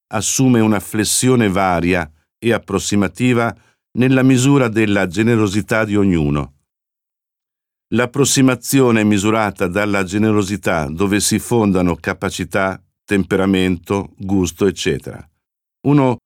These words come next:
potrebbe fare ciò che vuole del carisma e della sua storia, ridurlo, parzializzarlo, accentuarne aspetti a danno di altri, piegarlo a un proprio gusto o tornaconto, addirittura abbandonarlo per negligenza, per caparbietà,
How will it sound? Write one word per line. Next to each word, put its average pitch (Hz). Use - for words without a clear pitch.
potrebbe 120
fare 117
ciò 120
che 120
vuole 113
del 85
carisma 90
e -
della 85
sua 82
storia, 71
ridurlo, 110
parzializzarlo, 87
accentuarne 107
aspetti 110
a 110
danno 95
di 92
altri, 98
piegarlo 117
a 110
un 107
proprio 101
gusto 117
o 107
tornaconto, 90
addirittura 107
abbandonarlo 101
per 92
negligenza, 90
per 78
caparbietà, 87